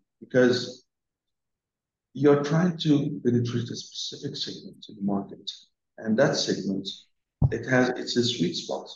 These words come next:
Maybe it needs a, a channel partner program. Maybe it needs, um, an outbound activity. Maybe it needs a content marketing and labor plan.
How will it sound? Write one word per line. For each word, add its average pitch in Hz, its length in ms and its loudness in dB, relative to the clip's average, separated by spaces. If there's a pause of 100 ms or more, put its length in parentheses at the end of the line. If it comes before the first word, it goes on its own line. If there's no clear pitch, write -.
(100)
Maybe 120 280 0
it - 180 -6
needs 113 300 0
a, 117 100 0 (400)
a 113 120 -4
channel 151 360 4
partner 104 380 -4
program. - 340 -4 (260)
Maybe 107 220 -8
it - 180 -10
needs, 117 480 -2
um, 113 320 0 (180)
an 113 100 2
outbound 131 540 6
activity. - 440 -4 (320)
Maybe 110 200 2
it 117 140 -4
needs 120 460 -2 (240)
a - 60 -16
content 156 440 -2
marketing 110 340 -10
and 104 100 -14
labor 131 340 4
plan. - 160 -12